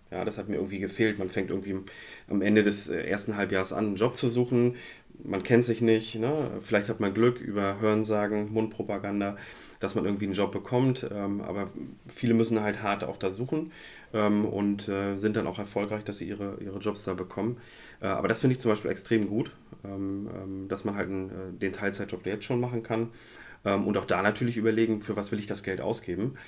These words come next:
Ähm, spare ich vielleicht auf irgendwas Besonderes, weil ich sag, das ist mir wichtig? Ich weiß, aus unserem Jahrgang haben damals, äh, viele auf dem iPhone gespart, auf das neue, was rauskam. Frag mich bitte nicht, welche Nummer das war. Es war das neue.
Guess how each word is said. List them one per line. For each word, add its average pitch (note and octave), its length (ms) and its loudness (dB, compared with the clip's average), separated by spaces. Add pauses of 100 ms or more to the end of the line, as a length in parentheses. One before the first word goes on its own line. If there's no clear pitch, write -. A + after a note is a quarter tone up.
(320)
Ähm, F#2+ 360 0
spare F#2 260 -2
ich A2+ 80 0
vielleicht A2+ 260 0
auf G#2 120 -4
irgendwas G#2 320 -2
Besonderes, A#2+ 560 2
weil G2+ 100 0
ich G2+ 80 -4
sag, G2+ 140 -8
das G2 100 -10
ist G2 140 -8
mir G2 140 0
wichtig? B2 420 0 (440)
Ich - 120 -20
weiß, F#2 320 2
aus - 160 -8
unserem G2 240 2
Jahrgang F#2+ 340 2
haben F#2 160 -2
damals, F2+ 420 -2
äh, - 80 -6 (420)
viele F#2+ 260 -2
auf F#2 80 0
dem F2 100 -2
iPhone B2 380 2
gespart, B2 340 -4
auf B2 100 -4
das G#2+ 200 -8
neue, A2 200 0
was G#2 160 -4
rauskam. G#2 360 -4 (260)
Frag - 160 -6
mich F#2+ 160 -4
bitte G#2+ 200 2
nicht, A2 200 2
welche G2+ 220 0
Nummer G2+ 280 0
das F2+ 220 -10
war. G2+ 100 -2
Es F#2+ 140 -4
war G2 80 2
das - 160 0
neue. G2+ 380 4